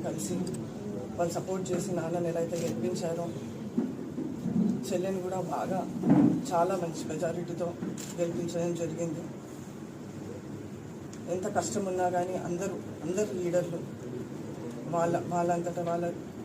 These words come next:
కష్టపడి చెల్లికి మంచి మెజారిటీ తెచ్చారు. కానీ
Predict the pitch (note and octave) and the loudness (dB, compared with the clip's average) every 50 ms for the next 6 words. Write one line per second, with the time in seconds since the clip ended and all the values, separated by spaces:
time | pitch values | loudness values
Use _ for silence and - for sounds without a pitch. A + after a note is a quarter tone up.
0 | - - - - - - - F3+ F3 - G3+ F3 F#3 F3+ - F#3 F3+ - A#2+ - | -8 -8 -8 -8 -6 -2 0 0 0 2 2 2 2 2 2 2 -2 -4 -4 -6
1 | - - - - - - - - - - - - - - F#3 F3 F3 F3+ - F3 | -6 -6 -6 -6 -6 -6 -6 -6 -6 -6 -6 -8 -6 -2 -2 0 0 0 0 0
2 | E3+ - - F3 E3+ E3+ E3 F3 F3 F3 F#3 - G3+ - F3 D#3+ D3+ - E3 D#3+ | 2 2 2 2 0 0 2 2 2 2 2 0 -2 0 0 -2 -2 -2 -4 -4
3 | D#3+ E3 E3 - - - - - - - - - - - - - - - - - | -4 -4 -4 -6 -8 -8 -10 -10 -10 -10 -10 -10 -10 -10 -10 -10 -10 -10 -10 -10
4 | - - - - - - - - - - - - - - - - - - - - | -10 -10 -10 -10 -10 -10 -10 -10 -8 -8 -8 -8 -8 -8 -8 -8 -8 -8 -8 -8
5 | - - - - - G3+ G3+ - - - - - - - - - - - - - | -8 -8 -8 -6 -6 -6 -6 -6 -6 -6 -6 -8 -8 -10 -12 -12 -12 -10 -8 -8
6 | - - - - D3+ D#3 - D3 C3+ - - - - - - - - - - F#3+ | -8 -8 -8 -8 -8 -8 -8 -6 -6 -6 -6 -6 -6 -8 -8 -8 -8 -8 -8 -8
7 | - G#3+ G#3 G3 G3 F#3+ | -6 -4 -4 -4 -2 -2